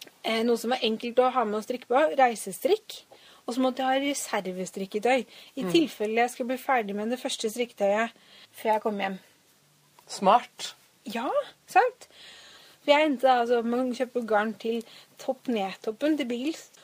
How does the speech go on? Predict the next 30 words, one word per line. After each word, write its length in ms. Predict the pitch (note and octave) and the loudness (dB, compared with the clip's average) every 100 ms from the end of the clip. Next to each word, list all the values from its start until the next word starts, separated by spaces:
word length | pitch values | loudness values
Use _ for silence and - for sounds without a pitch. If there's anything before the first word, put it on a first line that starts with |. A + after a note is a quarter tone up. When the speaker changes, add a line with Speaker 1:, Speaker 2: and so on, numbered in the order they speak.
| - | -8
Speaker 1:
Og 100 | B3+ | -6
så 160 | B3+ C4 | 0 0
i 160 | C4 B3+ | 0 -2
reserve, 540 | C#4 - A3+ G#3+ C4+ | -4 -2 -2 0 -4
så 200 | C#4+ A#3+ | -2 -2
det 100 | A3 | 0
er 40 | A3 | 2
da 140 | G#3 | 2
en 100 | G3+ | 2
Frøken 340 | G3+ G3+ G#3+ G#3+ | -4 -6 -6 -2
Seilergenser 520 | G3+ F3+ F3+ E3+ G3+ | -2 -2 -8 -10 -8
i 40 | |
burgunder. 520 | G3+ G#3 G#3 G#3 E4 E4 _ - | -6 -6 -4 0 0 0 _ 0
Det 180 | A#3+ A#3 | 2 2
som 120 | C#4+ | 0
skjedde, 320 | F4+ C#4+ C4 | 2 2 4
var 160 | D4 A#3+ | 4 4
at 100 | A#3 | 2
det 180 | C4 B3+ | -4 -4
tok 220 | B3+ - C4 | -8 -4 0
meg 280 | C#4+ C#4 - | 0 0 -4
nøyaktig 540 | B3+ B3+ G#3+ - C#4 C#4+ | -2 -2 -2 -4 -4 0
en 220 | A3+ A#3+ | 0 0
uke 320 | A#3+ - A3+ | -4 -2 -4
å 20 | A3+ | -4
strikke 380 | B3 B3 G#3+ | -8 -10 -8
topp 200 | G3+ G#3 | -8 -6
nedtoppen. 460 | B3+ F#3+ G#3+ D#4+ F4 - - - - - _ _ | -6 -6 -2 0 -2 -4 -20 -20 -20 -20 _ _
Og 100 | B3+ B3 | -4 -4
så 720 | - - - C#4 C#4 D4 | -8 -6 2 4 4 2